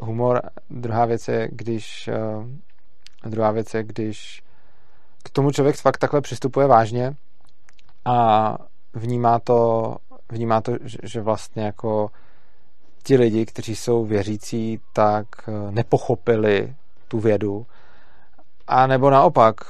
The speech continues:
spousta věřících nebo EZO lidí si myslí, že lidi, kteří jsou vědci, tak nepochopili, eh, jejich, řekněme, spirituální dosah.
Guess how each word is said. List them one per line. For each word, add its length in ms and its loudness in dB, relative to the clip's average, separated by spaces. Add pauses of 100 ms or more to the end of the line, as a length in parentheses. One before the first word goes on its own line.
(180)
spousta 840 6
věřících 560 -2
nebo 260 0
EZO 180 0
lidí 260 0
si 140 -6
myslí, 300 -4
že 140 2
lidi, 260 2
kteří 340 -6
jsou 380 0
vědci, 680 0
tak 180 -4
nepochopili, 1040 2 (600)
eh, 100 -10 (760)
jejich, 560 0 (200)
řekněme, 600 -6 (440)
spirituální 800 0
dosah. 520 -4